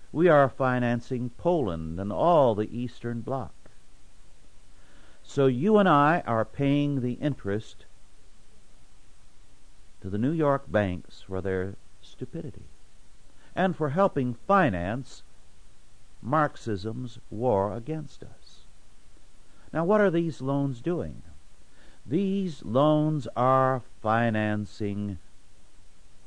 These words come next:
the war in Afghanistan. They are financing, as Rox points out very, very clearly, the massive arms buildup of the Soviet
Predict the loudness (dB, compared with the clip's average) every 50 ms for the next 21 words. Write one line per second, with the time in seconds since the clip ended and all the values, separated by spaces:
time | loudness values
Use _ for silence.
0 | -12 -12 -12 -10 -8 -6 -2 0 0 2 2 0 0 -2 -4 -4 -6 -6 -6 -6
1 | -6 -8 -10 -12 -12 -12 -12 -12 -12 -12 -12 -12 -12 -12 -12 -14 -12 -14 -12 -12
2 | -12 -12 -12 -12 -12 -12 -12 -12 -12 -10 -2 2 4 6 8 8 8 8 6 2
3 | -2 0 2 4 4 4 6 6 4 4 2 0 -2 -4 -4 -4 -2 -2 -4 -4
4 | -6 -4 -2 0 0 2 0 0 2 4 4 4 4 4 0 -6 -10 -10 -6 -4
5 | -2 -2 -2 -4 -4 -2 -2 -2 -2 -2 -4 -8 -12 -12 -12 -12 -8 -2 4 6
6 | 8 8 10 8 8 6 4 2 0 -2 -6 -4 0 2 2 4 4 2 0 -4
7 | -6 -8 -8 -6 -6 -6 -8 -10 -12 -12 -12 -12 -12 -12 -12 -12 -12 -12 -12 -12
8 | -12 -12 -12 -12 -12 -12 -12 -12 -12 -12 -12 -12 -12 -12 -12 -12 -12 -12 -12 -12
9 | -12 -12 -12 -12 -12 -12 -12 -12 -10 -10 -10 -10 -8 -8 -8 -8 -10 -10 -12 -12
10 | -12 -12 -12 -10 -8 -6 -4 0 2 2 2 2 0 -2 -4 -4 -4 -4 -4 -6
11 | -10 -12 -12 -10 -6 0 2 2 4 4 2 0 -2 -4 -4 -6 -6 -8 -10 -10
12 | -12 -12 -12 -12 -10 -4 -2 -2 -2 0 -2 -4 -6 -6 -8 -10 -10 -10 -8 -8
13 | -8 -10 -8 -8 -8 -8 -6 -8 -8 -10 -10